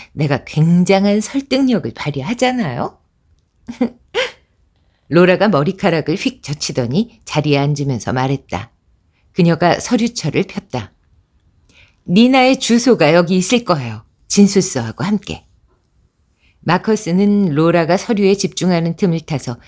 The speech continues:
대놓고 그녀를 물끄러미 바라보았다. 로라는 린치의 사무실을 찍은 사진들이 들어있는 페이지에서 멈췄다. 넓게 사무실 전체를 찍은 사진이 서너 장,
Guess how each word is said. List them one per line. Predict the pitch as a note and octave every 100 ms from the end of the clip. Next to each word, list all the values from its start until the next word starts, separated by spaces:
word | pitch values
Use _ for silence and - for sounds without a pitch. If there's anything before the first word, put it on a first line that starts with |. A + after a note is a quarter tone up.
| _ -
대놓고 | C3+ D3+ C#3+ - - B3 - _ _
그녀를 | - D3 B2+ C3
물끄러미 | C#3 D3+ D#3 C3 G#2 G2
바라보았다. | - C3+ C3+ G#2 - - - _ _ _ _ _ _ _ _ _
로라는 | D#3+ F#3 F#3 F#3+ F#3+ F#3+ - -
린치의 | C#3 F3 F3+ - E3
사무실을 | F#3+ F#3+ F3+ F3 D3 D3+
찍은 | C3 C#3+ D3+
사진들이 | D#3 D3+ C#3+ C#3 D3 C3 C3 C#3
들어있는 | - C#3+ C3+ A#2+ D3
페이지에서 | F3+ E3 - - - F#3+
멈췄다. | G#3 C3 D3 E3 C#3 - F#2 - _ _ _ _ _ _ -
넓게 | D3+ F3+ F#3 F#3+ G3 F#3+ C3
사무실 | - D3+ F3 F#3 F#3
전체를 | D3+ D3 F#3+ F3+ F#3
찍은 | G3+ G#3+ G#3
사진이 | F#3 F#3 - C#3 D#3 E3 -
서너 | - G#3+ F#3
장, | - F#2+